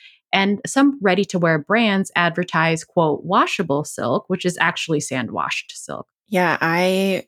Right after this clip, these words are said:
Speaker 2: used to, before I learned how to sew, sandwashed silk or washable silk was kind of my go-to for, like, work office wear that was still light and breezy and breathable. Um, but then I learned about what sandwashing is, and I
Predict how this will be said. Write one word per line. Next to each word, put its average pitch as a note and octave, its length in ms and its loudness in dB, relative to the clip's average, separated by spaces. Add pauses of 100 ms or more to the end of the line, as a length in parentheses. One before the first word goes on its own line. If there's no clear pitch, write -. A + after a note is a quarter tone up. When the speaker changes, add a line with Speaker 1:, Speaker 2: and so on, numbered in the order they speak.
Speaker 2:
used D#3+ 400 -4
to, D#3+ 160 -2
before D#3+ 360 0
I F#3+ 100 4
learned F3+ 200 0
how F3+ 120 2
to F#3+ 80 0
sew, D3 420 0
sandwashed D3+ 640 -2
silk D#3 380 -4
or D3 80 -2
washable C#3+ 520 -2
silk D3 320 -6
was C#3 200 -4
kind C#3 260 -4
of D3+ 100 -6
my D#3 140 -2
go-to D3 460 -2
for, F3 240 -2
like, D3+ 180 -6
work D3+ 480 -4
office F3+ 420 -4
wear E3+ 280 0
that E3 160 -2
was F3 100 -8
still E3 240 -4
light D#3 240 -4
and E3+ 160 -10
breezy D#3 480 -4
and D3 200 -6 (580)
breathable. D#3 580 2 (460)
Um, C#3+ 240 0
but E3 160 0
then D#3+ 140 4
I D#3 100 2
learned D3+ 220 0
about C#3+ 220 0
what - 140 -2
sandwashing C#3+ 580 -4
is, D#3 200 -8
and D#3 100 -6
I D3+ 200 -10